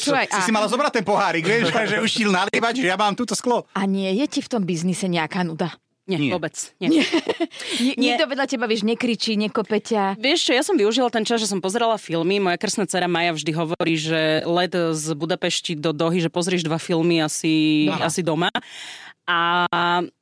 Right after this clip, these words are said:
Speaker 3: a ja som za tých desať hodín, ja som, keď som odchádzala, tak ešte prebiehala taká súťaž, e,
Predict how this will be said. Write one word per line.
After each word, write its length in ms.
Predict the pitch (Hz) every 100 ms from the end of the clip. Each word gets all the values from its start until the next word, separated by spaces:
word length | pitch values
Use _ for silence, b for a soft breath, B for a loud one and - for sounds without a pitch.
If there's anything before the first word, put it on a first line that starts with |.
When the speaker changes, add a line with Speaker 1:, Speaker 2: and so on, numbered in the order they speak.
| _
Speaker 3:
a 120 | - 180
ja 180 | 196 226
som 400 | - 226 208 208
za 200 | - 190
tých 180 | 208
desať 300 | 185 233 240
hodín, 520 | 180 180 175 220 226 -
ja 140 | 196
som, 260 | 254 240 208
keď 100 | 247
som 140 | 262
odchádzala, 720 | 180 - 202 175 190 233 262
tak 180 | - 170 - 196
ešte 240 | 190 - 208
prebiehala 480 | 202 208 214 196
taká 160 | 190 196
súťaž, 640 | - - 208 214 185
e, 40 | -